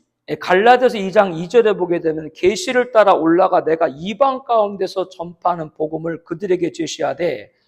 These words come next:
유력한 자들", 여기 유력한 자다라고 기록된 것이 바로 예루살렘 교회 사도인 베드로, 야고보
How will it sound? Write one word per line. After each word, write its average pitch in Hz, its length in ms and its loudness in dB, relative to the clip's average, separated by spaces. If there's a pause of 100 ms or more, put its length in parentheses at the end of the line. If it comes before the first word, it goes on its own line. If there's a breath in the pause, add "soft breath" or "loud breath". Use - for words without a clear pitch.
(220)
유력한 202 540 0
자들", 147 300 -10
여기 175 340 -2 (360 soft breath)
유력한 277 640 0
자다라고 196 540 4
기록된 185 420 -4
것이 160 200 -8
바로 170 360 -4
예루살렘 180 600 -2
교회 175 360 -2 (180)
사도인 233 600 -4
베드로, 160 540 -4
야고보 160 680 -4